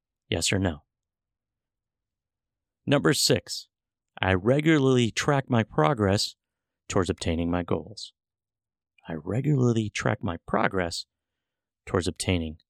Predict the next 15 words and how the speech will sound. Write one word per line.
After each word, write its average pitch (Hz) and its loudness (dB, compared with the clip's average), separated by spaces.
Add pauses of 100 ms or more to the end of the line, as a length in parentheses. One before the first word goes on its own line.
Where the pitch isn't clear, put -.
(140)
my 87 -2
goals. - -10 (540)
Yes - -2
or 98 0
no? 85 -2 (2250)
Number 127 0
seven, 87 0 (1000)
I 113 2
have 113 4
an 113 2
active 147 -2 (320)
pipeline, 80 -4 (600)
which 113 0
I 113 2
update 123 0